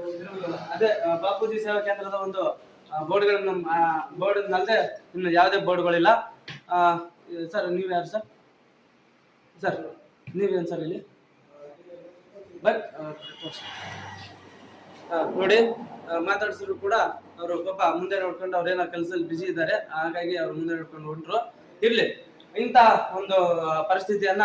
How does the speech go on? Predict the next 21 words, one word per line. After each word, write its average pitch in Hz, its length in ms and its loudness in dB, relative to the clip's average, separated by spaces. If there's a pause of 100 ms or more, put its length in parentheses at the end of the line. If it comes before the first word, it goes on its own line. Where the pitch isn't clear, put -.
ನೀವು 156 380 0
ಬೇರೆಲ್ಲ 233 400 6
ನೋಡೋದು, 214 400 2
ನೋಡಲು 208 500 0
ಸಾಧ್ಯ 202 320 4
ಇಲ್ಲ. 175 300 2 (600)
ಈ 202 40 -8
ನಮ್ಮ 196 240 0
ಸೋಮಲಾಪುರ 202 540 2
ಪಂಚಾಯತಿಯಲ್ಲಿ 190 640 -2
ಮಾತ್ರ 254 320 8 (480)
ಇಂಥ 202 180 -4
ಸರ್ವಿಸ್‌ಗಳು, 190 840 4
ಇಂಥ 196 160 -4
ಸೌಲಭ್ಯಗಳು, 190 760 2
ಇಂಥ, 196 160 -4
ಆ, - 760 2
ಏನು, 196 240 0 (600)
ಆ, 147 160 2
ನಿರ್ಲಕ್ಷ್ಯದ 214 500 2
ಒಂದು, 196 340 2